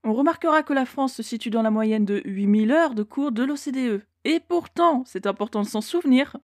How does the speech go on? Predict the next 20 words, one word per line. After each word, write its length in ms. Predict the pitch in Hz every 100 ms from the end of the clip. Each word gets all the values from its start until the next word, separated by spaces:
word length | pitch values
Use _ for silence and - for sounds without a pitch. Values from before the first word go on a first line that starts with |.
| _
seule 300 | _ - 240
l'école 300 | 262 247 233
élémentaire 600 | 220 208 202 202 214 214 -
et 100 | 311
le 120 | 330 330
collège 400 | 220 226 277 -
sont 100 | 208
comptés 320 | 208 208 269
dans 220 | 208 240
l'étude. 540 | 254 247 294 247 190 - _ _
Alors 220 | 175 190 220
imaginons 460 | 240 262 247 247
un 40 | 240
peu 140 | 240
tout 160 | 226 320
le 60 |
temps 160 | - 277
qui 160 | -
nous 100 | 226
manque 340 | 208 269 330